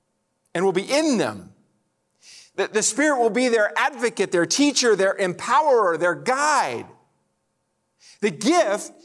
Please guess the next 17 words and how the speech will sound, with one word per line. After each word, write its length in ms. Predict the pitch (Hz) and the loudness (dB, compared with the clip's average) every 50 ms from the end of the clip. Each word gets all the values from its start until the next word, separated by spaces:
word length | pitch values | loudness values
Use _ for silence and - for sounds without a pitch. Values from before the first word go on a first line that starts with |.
| _ _ | _ _
is 220 | - 233 202 170 202 | -2 0 0 0 0
worth 520 | 220 285 349 339 269 226 220 214 - - - - - | 0 2 2 2 4 2 2 0 -2 -6 -12 -20 -8
the 160 | - 214 233 - | -6 -4 -2 -2
absence 540 | 196 214 240 240 - - 247 240 220 - | 0 -2 -2 -2 -2 -4 -4 -2 -4 -2
of 160 | - 208 196 165 | -2 -2 -4 -2
Jesus. 800 | 202 254 269 277 233 - 143 101 - - - - - - - - _ _ _ _ _ - - - - _ | -4 -2 -2 -2 -2 -2 -4 -6 -8 -10 -10 -10 -10 -12 -14 -18 _ _ _ _ _ -20 -20 -20 -12 _
This 180 | - 285 302 - | -2 0 0 0
is 140 | 294 269 277 | 0 0 0
an 80 | 269 | 0
exchange, 1000 | 247 214 - - - - - 285 294 320 311 277 233 202 196 185 151 - - - _ | 0 0 -2 -4 -4 -4 -2 0 0 2 2 2 2 0 0 -2 -6 -10 -14 -12 _
Jesus 440 | - 220 233 220 190 202 185 - - | -2 -2 0 0 0 0 0 0 0
says, 300 | - 185 190 202 180 175 | 0 0 0 0 -2 -2
that 180 | 220 - - | -4 -4 -2
should 260 | - - 220 185 - | -4 -4 -4 -4 -6
cause 380 | - - 247 240 294 285 214 196 | -4 0 0 2 2 2 0 0
their 140 | 247 254 - | 0 0 0
elation, 880 | - 247 233 220 214 247 302 370 392 294 - - 254 175 135 123 - | 0 2 2 4 4 4 4 2 2 0 0 -2 -4 -4 -4 -6 -10